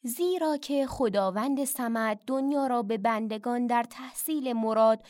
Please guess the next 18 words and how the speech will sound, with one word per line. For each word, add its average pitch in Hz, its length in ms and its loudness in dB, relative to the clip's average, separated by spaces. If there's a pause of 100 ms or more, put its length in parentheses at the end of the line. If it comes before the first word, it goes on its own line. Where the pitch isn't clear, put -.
(160)
چون 320 260 0
توشهٔ 226 520 -2
راه 226 420 4
قرار 180 320 -2
داده. 165 360 -2 (1080)
هر 302 260 2
کس 254 360 -4
را 247 120 0
سزاوار 220 720 2
این 214 360 -4
است 196 340 0
که - 160 -8
از 226 280 -4
آن 240 220 -2
چندان 247 640 -2
توشه 226 380 -4
بردارد 196 680 2 (240)
که - 140 -6